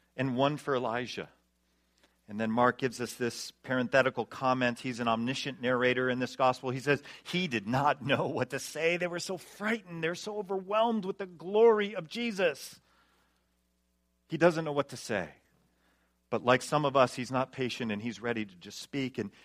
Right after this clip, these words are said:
and, and notice a couple things here in verse five. He calls Jesus rabbi.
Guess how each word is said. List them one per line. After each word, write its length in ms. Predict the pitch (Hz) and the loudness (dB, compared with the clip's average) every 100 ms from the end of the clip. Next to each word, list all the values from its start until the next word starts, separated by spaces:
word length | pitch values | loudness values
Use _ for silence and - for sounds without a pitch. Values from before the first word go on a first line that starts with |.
| - | -10
and, 160 | 117 117 | -6 -4
and 160 | 117 | 0
notice 320 | 123 156 165 147 | 4 4 2 -2
a 60 | |
couple 260 | - 151 151 | -6 -4 -4
things 320 | 156 147 - | -4 -6 -4
here 300 | 135 120 110 - _ _ _ | 0 0 0 -10 _ _ _
in 140 | 131 120 | -4 -2
verse 200 | 127 - | -2 -2
five. 380 | 151 139 - | 0 2 2
He 140 | - 127 | 0 -8
calls 340 | - 156 147 | -2 0 0
Jesus 460 | - 143 127 139 139 | -2 -6 -4 -8 -6
rabbi. 420 | 143 160 123 | -2 -2 -2